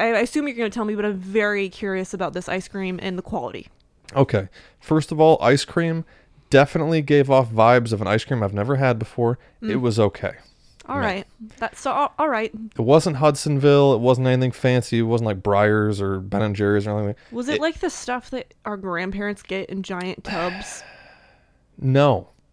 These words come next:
Speaker 2: I can't even explain what it was like.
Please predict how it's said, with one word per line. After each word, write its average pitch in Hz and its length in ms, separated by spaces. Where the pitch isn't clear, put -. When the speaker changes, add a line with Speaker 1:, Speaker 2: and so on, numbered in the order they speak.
Speaker 2:
I 135 140
can't 175 280
even 165 180
explain 135 440
what 120 120
it - 60
was 92 140
like. - 240